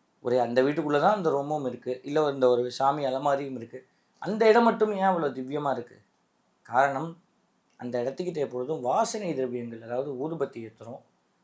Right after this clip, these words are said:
சாமிக்கு புஷ்பங்களை போடுறோம், அந்த இடத்துக்கிட்ட நின்னு இதர வார்த்தைகள் எதுவும் நம்ம பேச மாட்டேங்கிறோம்.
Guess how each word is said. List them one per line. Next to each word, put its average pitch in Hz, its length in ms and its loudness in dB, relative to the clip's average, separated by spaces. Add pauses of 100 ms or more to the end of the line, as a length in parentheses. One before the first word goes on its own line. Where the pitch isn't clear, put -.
(160)
சாமிக்கு 160 540 -8
புஷ்பங்களை 160 580 -4
போடுறோம், 110 440 -14 (580)
அந்த 185 340 0
இடத்துக்கிட்ட 196 600 2
நின்னு 196 260 -2
இதர 160 380 2
வார்த்தைகள் 185 580 4
எதுவும் 160 220 -4
நம்ம 143 120 -4
பேச 147 280 -4
மாட்டேங்கிறோம். 117 420 -8